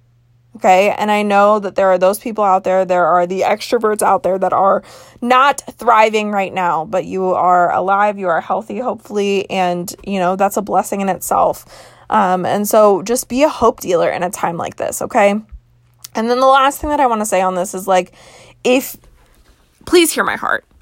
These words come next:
Okay. Because this is gonna sound really harsh to a lot of you, but, like, if you are in a bad financial situation right now, please hear my heart on this. This is not a covid nineteen problem. This is not a coronavirus problem.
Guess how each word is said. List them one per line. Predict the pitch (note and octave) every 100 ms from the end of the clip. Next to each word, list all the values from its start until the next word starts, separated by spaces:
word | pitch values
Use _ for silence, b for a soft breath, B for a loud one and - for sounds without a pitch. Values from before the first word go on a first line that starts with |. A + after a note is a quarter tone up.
| -
Okay. | G3+ E3+ F#3
Because | - E3+ F3
this | F#3 -
is | B3
gonna | G#3+ G#3+
sound | G3+ E3+
really | D#3 D#3
harsh | A#3 -
to | -
a |
lot | F3 C#3+
of | A#3
you, | F3 A2
but, | F#2 F3
like, | - F#3 F#3 B B B -
if | A3 A#3
you | A#3+
are | A3+ -
in | A3 B3+ C#4+
a | A3
bad | G3+ F3 E3 F#3 A#3+ -
financial | - G3 F#3+ G#3 G3+
situation | F#3+ G#3 F3 E3+ G#3 G3+
right | F3 G2
now, | D3+ E3 G3 - _
please | - - F#3+ F#3+ F3+ -
hear | _ F3
my | E3
heart | F#3+ E3+
on | -
this. | - - G#3+ - _ _ _ _ _ _ _ _ _
This | F3+ G3 A#3+
is | A3+ G#3+
not | F3 F#3 C4 - -
a | F#3+
covid | - A3+ F#3
nineteen | F#3 F3 E3+ - F3+ E3+
problem. | - - - - -
This | - F3+
is | G3
not | F3+ F3+
a |
coronavirus | F#3+ G3+ G3 F#3+ G3 F#3 F#3 -
problem. | - - - - -